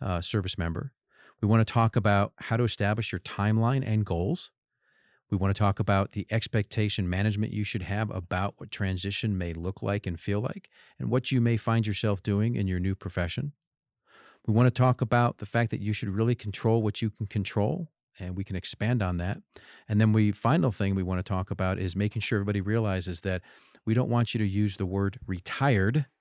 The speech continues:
or retiring, because that means you don't wanna work anymore. We want you to, to focus on the idea that this is a transition from a successful career in the military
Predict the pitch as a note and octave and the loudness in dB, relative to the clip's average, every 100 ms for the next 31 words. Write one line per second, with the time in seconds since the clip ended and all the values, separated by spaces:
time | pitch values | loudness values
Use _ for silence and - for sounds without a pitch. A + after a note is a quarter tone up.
0 | _ _ - G#2 F2+ F2+ - - C#3+ F2+ | _ _ -8 -4 -4 -6 -6 0 2 2
1 | F2 C#3 - _ _ - - - F2 G#2 | -2 -4 -10 _ _ -16 -10 -6 -2 0
2 | G#2+ G#2 F#2+ G2 F#2+ F#2+ F2+ G#2 C3+ F#2+ | 2 0 0 -2 -2 -2 0 -2 0 -2
3 | E2 E2 F2 F2+ F#2 G2 G#2+ F#2+ - F2 | -2 -4 -4 -2 -2 -2 -4 -6 -8 -6
4 | G2+ F#2+ G2 G2+ F#2+ F#2 F2 F#2+ E2+ E2+ | -2 -2 -4 -4 -4 -4 -6 -6 -6 -8
5 | F#2 G2+ F2+ F2+ - G2+ F2+ E2+ G#2+ - | -6 -6 -4 -6 -4 -4 -4 -2 -2 -2
6 | F2+ E2+ F2+ E2 - F2 - A2 - - | -4 -6 -8 -8 -8 -6 -4 -2 -4 -6
7 | A2 - G#2+ G#2 G#2 G#2 G2 F2+ F#2+ B2+ | -8 -4 -2 0 0 0 -2 -4 0 0
8 | A2+ F#2 E2+ E2+ | 0 -2 -4 -4